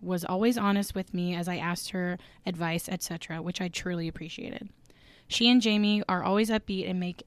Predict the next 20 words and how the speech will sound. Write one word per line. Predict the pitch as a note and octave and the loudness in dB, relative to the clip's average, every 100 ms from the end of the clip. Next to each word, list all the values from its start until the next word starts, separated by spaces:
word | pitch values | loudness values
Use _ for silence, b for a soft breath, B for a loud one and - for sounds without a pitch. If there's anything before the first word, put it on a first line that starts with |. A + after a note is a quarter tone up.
| - | -6
every | G3+ G#3+ A#3 | -2 0 -2
client | - F3+ F3 F3+ | -2 -4 -4 -4
feel | F3+ | -4
like | F3 E3 | -4 -6
they | F3 F3 | -6 -4
are | F3 E3+ | -4 -4
the | E3 - | -6 0
only | G#3 A#3 | 4 6
one | A3 G3+ | 6 6
in | G3 | 4
the | F3+ | 0
room, | E3+ D#3+ - | -2 -4 -2
even | G3 G3+ G3+ | 0 4 4
though | F#3+ | 4
they | F3+ F3 | 2 0
had | E3+ E3+ | -4 -4
several | - G3+ G3+ | -2 0 2
clients | F#3+ - F3 E3+ - | 0 -4 -4 -4 -6
working | D#3+ E3 G3 G3+ | -10 -8 -10 -8
out. | - | -10